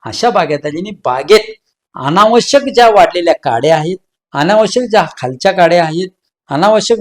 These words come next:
मानवाच्या दिशेनं, जमिनीच्या दिशेनं तोंड वरून वाढणाऱ्या काड्या आहेत, त्या सगळ्या काड्या छाटून घ्यायला पाहिजे. म्हणजे आपल्याला एकसारख्या आकाराचा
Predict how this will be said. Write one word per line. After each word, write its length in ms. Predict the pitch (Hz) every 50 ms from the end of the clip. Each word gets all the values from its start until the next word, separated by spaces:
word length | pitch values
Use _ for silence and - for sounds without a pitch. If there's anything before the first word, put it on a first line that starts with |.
| 185
मानवाच्या 440 | 160 147 156 165 180 202 208 240 240
दिशेनं, 420 | 208 214 - - 214 214 214 220 - - - _ _ 160 143 120
जमिनीच्या 400 | - 147 165 208 240 240 247 247
दिशेनं 320 | 202 196 190 - 208 208 208 202 -
तोंड 160 | 190 180 180
वरून 340 | 180 175 165 165 165 170 170 156
वाढणाऱ्या 340 | 147 139 131 143 139 139
काड्या 300 | - - 131 117 127 135
आहेत, 260 | 131 123 131 160 190 185 _ _ _ _ _ _ _ _ - -
त्या 120 | 165 170
सगळ्या 480 | 170 - - 131 110 107 143 175 220 220
काड्या 280 | 202 165 135 135 147 151 -
छाटून 300 | - - 110 131 143 131
घ्यायला 200 | 120 107 113 135
पाहिजे. 240 | 156 175 160 - _ _ _ _ _ _ _ _ _ _ _ _ _ _ _ _ _ _ _ _ _ _ _ _ _ _
म्हणजे 320 | 123 113 95 - 156 190 220 - -
आपल्याला 540 | 139 _ - 127 123 127 127 127 127 135 151 - _ _
एकसारख्या 640 | 151 175 226 220 - - - 151 - - - 135 117
आकाराचा 500 | 107 107 - _ - 107 107 - -